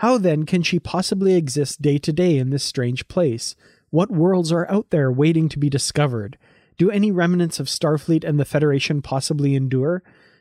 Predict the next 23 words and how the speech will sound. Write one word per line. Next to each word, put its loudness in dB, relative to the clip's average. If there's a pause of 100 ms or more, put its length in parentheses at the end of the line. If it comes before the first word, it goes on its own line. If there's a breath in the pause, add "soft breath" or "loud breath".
With 2
more 2
questions -2
than 0
answers, -2
Burnham 2
must -2
nevertheless 0
forge 0
new 2
friendships -2
and -2
new 2
alliances 0 (360 loud breath)
if 0
she 2
hopes 0
to -4
survive 2
this -2
future -2
long 2
enough -2